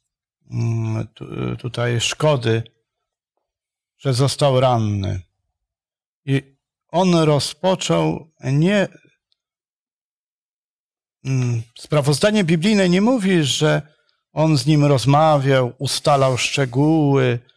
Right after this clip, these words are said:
a, y, skąd jest, nie legitymował go, y, gdzie się urodził, dokąd zmierza, ale to, co zrobił, to od razu wyciągnął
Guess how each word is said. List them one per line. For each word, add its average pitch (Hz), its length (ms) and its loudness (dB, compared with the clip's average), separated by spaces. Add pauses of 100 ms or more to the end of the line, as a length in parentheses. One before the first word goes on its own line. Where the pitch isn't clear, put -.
(320)
a, 113 360 -2
y, 117 360 -4
skąd 151 580 0
jest, 139 580 2
nie 135 160 2
legitymował 151 920 2
go, 147 400 -2 (840)
y, 143 40 -4
gdzie 143 320 0
się 156 200 0
urodził, 151 760 2
dokąd 147 500 -2
zmierza, 147 680 0 (1120)
ale 147 380 2 (840)
to, 196 140 0
co 190 280 0
zrobił, 139 460 0
to 135 180 -4
od 127 120 -4
razu 190 360 0
wyciągnął 120 680 -2